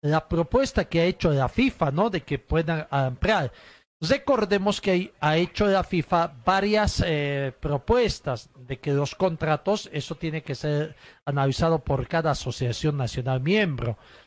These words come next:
Y seguramente ese tema también lo tocarán ahora los del Consejo Superior del Fútbol Profesional Boliviano este viernes cinco, porque ellos tienen que decidir si hacen esa ampliación,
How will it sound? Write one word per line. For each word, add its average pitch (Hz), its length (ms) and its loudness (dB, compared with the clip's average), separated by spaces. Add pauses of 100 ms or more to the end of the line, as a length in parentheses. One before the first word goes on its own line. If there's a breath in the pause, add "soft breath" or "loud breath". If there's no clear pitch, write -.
(240 loud breath)
Y 160 140 -4
seguramente 220 640 0
ese 208 160 0
tema 233 380 2
también 180 260 2
lo 170 80 4
tocarán 165 540 0
ahora 170 320 4
los 147 180 2
del 147 140 0
Consejo 147 1120 0
Superior 156 560 -2
del 151 160 0
Fútbol 170 280 0
Profesional 151 340 0
Boliviano 160 500 0
este 143 240 -4
viernes 156 480 0
cinco, 156 400 0 (440 loud breath)
porque 175 260 0
ellos 226 200 0
tienen 214 260 0
que 165 140 -2
decidir 160 540 0
si 165 280 -2
hacen 202 360 0
esa 202 260 2
ampliación, 196 680 -2